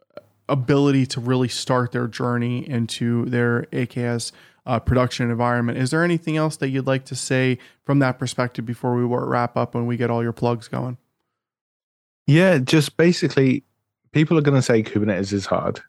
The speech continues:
Speaker 2: and it is hard, but it's only hard because it's so vast. It's a whole data center in one product. So you gotta learn networking, um, storage, uh, compute, all of that fun stuff that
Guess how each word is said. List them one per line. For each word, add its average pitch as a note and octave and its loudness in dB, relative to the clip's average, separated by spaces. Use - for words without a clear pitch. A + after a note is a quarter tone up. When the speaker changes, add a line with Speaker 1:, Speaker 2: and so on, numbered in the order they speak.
Speaker 2:
and G#2 2
it A2+ 2
is C3+ 4
hard, B2 4
but - 0
it's B2+ 2
only C#3+ 6
hard A#2+ 2
because G#2+ -4
it's F#2 -4
so G#2+ 2
vast. G2+ 0
It's - -2
a G2 2
whole A2 2
data G#2 0
center F#2 -2
in G2 0
one G2 2
product. G#2+ 0
So - -2
you G2+ 2
gotta F#2+ 4
learn F#2+ 4
networking, F#2 0
um, F#2 0
storage, F#2+ 0
uh, F#2+ 2
compute, G2+ 2
all C#3 6
of C3 6
that A2+ 2
fun A2+ 2
stuff - -2
that G2+ 2